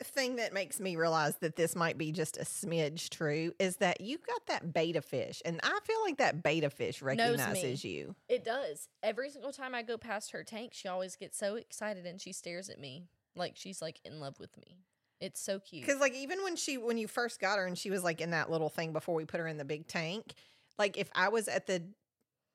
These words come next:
Speaker 1: sink washing
Speaker 2: She would look
Speaker 1: dishes,
Speaker 2: at you.
Speaker 1: she literally would, like, just sit there like she knew I was gonna feed her.
Speaker 2: Yeah.
Speaker 1: Okay, well,
Speaker 2: So
Speaker 1: that's
Speaker 2: that's
Speaker 1: probably not the,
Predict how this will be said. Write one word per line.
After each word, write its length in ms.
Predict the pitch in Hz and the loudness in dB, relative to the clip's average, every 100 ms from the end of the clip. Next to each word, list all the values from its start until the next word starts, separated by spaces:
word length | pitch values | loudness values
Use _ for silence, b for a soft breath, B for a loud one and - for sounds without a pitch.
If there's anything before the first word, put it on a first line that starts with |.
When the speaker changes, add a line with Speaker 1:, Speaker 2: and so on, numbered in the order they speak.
| _ _ | _ _
Speaker 1:
sink 380 | - 240 220 233 | 0 2 2 4
washing 400 | 180 202 - 185 | 4 6 4 0
Speaker 2:
She 40 | |
would 80 | 156 | 4
look 60 | 165 175 | 4 6
Speaker 1:
dishes, 340 | 226 254 - | 6 6 2
Speaker 2:
at 60 | - | -2
you. 60 | |
Speaker 1:
she 220 | 156 302 262 | 0 2 6
literally 460 | 226 277 277 240 | 6 6 4 4
would, 160 | 208 202 | 4 4
like, 260 | 170 143 - 185 | 4 4 -2 -2
just 220 | 196 - | 0 2
sit 220 | - 220 | 2 2
there 220 | - 160 151 | 4 4 4
like 240 | 139 - | 2 0
she 220 | - 214 | -2 0
knew 180 | 190 185 | 2 4
I 100 | 160 | 4
was 160 | 151 151 | 2 0
gonna 200 | 151 - | -4 -4
feed 200 | 123 - | -4 -6
her. 260 | - 185 202 _ _ | -8 -10 -14 _ _
Speaker 2:
Yeah. 240 | 175 156 185 - _ _ _ _ _ _ _ _ _ _ _ _ _ _ _ _ | -6 -6 -6 -18 _ _ _ _ _ _ _ _ _ _ _ _ _ _ _ _
Speaker 1:
Okay, 300 | 269 247 220 | -8 -4 -2
well, 300 | 208 202 214 B B B B _ _ | 0 0 -2 B B B B _ _
Speaker 2:
So 60 | - | -8
Speaker 1:
that's 100 | 220 | 0
Speaker 2:
that's 180 | 294 247 | 2 4
Speaker 1:
probably 320 | 427 427 480 415 | 4 6 4 6
not 220 | 349 190 | 4 6
the, 240 | 208 208 | 4 2